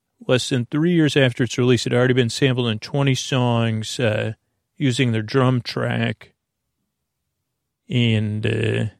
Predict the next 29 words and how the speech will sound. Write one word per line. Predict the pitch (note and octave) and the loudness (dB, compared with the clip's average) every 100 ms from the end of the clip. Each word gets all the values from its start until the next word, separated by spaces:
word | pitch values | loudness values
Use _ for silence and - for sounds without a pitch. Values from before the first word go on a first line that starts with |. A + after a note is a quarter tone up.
| _ _ _ _ _ _ _ _ _ _ _ _ _ | _ _ _ _ _ _ _ _ _ _ _ _ _
yeah, | - B2 G#2+ | 0 2 2
they, | A2 G#2+ B2+ | 0 -2 -2
the | A#2 A2+ | 0 0
Hum-, | A2+ C3 A2+ | 0 0 0
they | A#2+ A#2+ | 0 2
gave | A#2+ | 4
out | A#2+ A2 | 4 2
the | B2 | 0
Humpty | A2 C#3+ C#3+ B2 | -2 0 2 2
Dance | B2 A#2 - | 2 0 -2
Awards. | A#2+ A#2 A2 B2+ | 0 0 0 -2
More | A#2+ C3 C#3 C3+ | -2 2 6 6
artists | C3 B2 A#2+ - | 6 6 2 4
have, | A#2+ A2+ C3 | 2 2 -2
uh, | A#2+ A#2+ C3 A#2+ A#2 - C#3 | -2 -2 -2 0 -2 -6 -2
uh, | |
uh, | A#2 A#2 | 0 -2
sampled | - C3+ B2+ A#2 A2+ | -2 0 2 2 0
it. | B2+ C3+ | 0 2
Uh, | A#2 A2+ A2+ G#2+ _ _ _ _ _ _ _ _ C3 | 2 2 0 -4 _ _ _ _ _ _ _ _ -2
W | C3+ C#3 C3 | 2 4 2
C | - C#3 B2+ | 2 2 4
and | A#2+ | 4
the | A2 | 2
Mad | A2+ A2+ A2 A2+ | 2 2 0 -4
Circle, | - D#3+ D#3 D#3 - C#3+ C3+ C3 B2 C3 C3 - | -6 0 2 2 0 2 4 4 4 0 -4 -10
Cam, | - D3 D3 C3+ C3+ B2+ B2 B2+ - _ _ | -2 0 2 2 2 2 0 -2 -6 _ _
Paris, | D3+ D3 C#3+ C3 B2+ B2 - - | -2 2 4 4 2 0 -4 -6
uh, | B2 A2+ A2 A#2+ | -2 -2 -2 -6